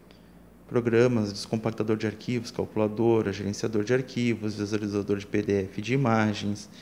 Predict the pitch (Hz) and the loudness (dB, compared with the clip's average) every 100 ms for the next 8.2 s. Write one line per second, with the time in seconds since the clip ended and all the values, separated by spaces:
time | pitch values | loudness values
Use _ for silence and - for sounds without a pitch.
0 | - - - 110 110 104 104 - 151 123 | -20 -12 -4 -2 0 -2 -2 0 4 6
1 | 113 113 117 107 104 110 120 120 110 113 | 6 4 -2 -6 -2 0 2 4 4 4
2 | 113 104 98 98 - 107 104 101 - - | 2 -2 -4 -6 -4 -2 0 -2 -4 -16
3 | - - - - - 117 123 113 117 107 | -20 -20 -20 -16 -4 -4 -2 0 4 4
4 | 107 - - 104 110 123 131 - - - | 4 0 -2 2 6 4 4 -4 -10 -18
5 | - - - - - - - - - - | -20 -20 -20 -20 -20 -20 -20 -20 -16 -8
6 | 101 - 107 107 - 117 117 - 107 - | -6 -4 -4 -2 2 2 2 -4 -6 -8
7 | - - 107 107 104 - 147 127 127 127 | -8 -2 0 0 -2 0 2 4 2 0
8 | 123 127 | -2 -6